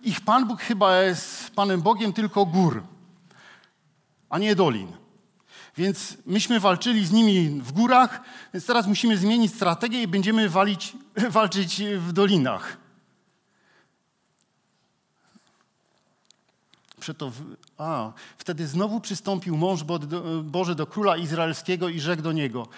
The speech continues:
"Tak mówi Pan, ponieważ Aramejczycy powiedzieli: Pan jest Bogiem gór, a nie jest On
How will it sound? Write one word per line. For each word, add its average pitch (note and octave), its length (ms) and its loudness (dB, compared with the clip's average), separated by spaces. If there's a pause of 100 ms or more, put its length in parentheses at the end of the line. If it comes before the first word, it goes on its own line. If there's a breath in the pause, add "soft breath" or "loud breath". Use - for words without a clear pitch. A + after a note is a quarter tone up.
(280 loud breath)
"Tak A3 180 2
mówi G3+ 280 0
Pan, B2 240 -2
ponieważ F#3+ 360 -2
Aramejczycy G3+ 760 2
powiedzieli: D#3+ 600 0
Pan A#3+ 240 4
jest G#3 200 -2
Bogiem E3 300 0
gór, A#3 300 2
a F#3 120 4
nie G#3+ 180 0
jest A#3+ 320 0
On F#3 200 -2